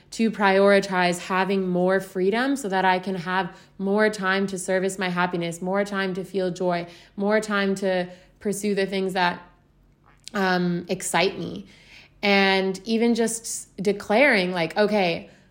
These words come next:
freedom has now become a very, very high priority for me. Freedom is all that I want." Because what do we have from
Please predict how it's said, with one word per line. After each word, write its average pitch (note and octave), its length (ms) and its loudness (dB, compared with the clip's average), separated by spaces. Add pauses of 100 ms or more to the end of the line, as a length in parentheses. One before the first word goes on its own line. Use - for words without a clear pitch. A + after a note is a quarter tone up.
(180)
freedom C4 500 2
has C4+ 260 0
now G#3 200 2
become G3 720 -2 (1160)
a G3+ 100 2
very, A3+ 560 4
very G#3 340 6
high F#3 280 2
priority E3 520 -6
for D#3+ 140 -14
me. D#3+ 200 -10
Freedom B3+ 440 0
is F#3 160 -2 (120)
all G3+ 300 6
that F3 120 0
I E3+ 120 -4
want." E3 360 -10 (460)
Because G#3+ 300 0
what G#3 200 0
do C#4+ 80 2
we D#4 140 0
have B3 440 0 (240)
from G3+ 420 -4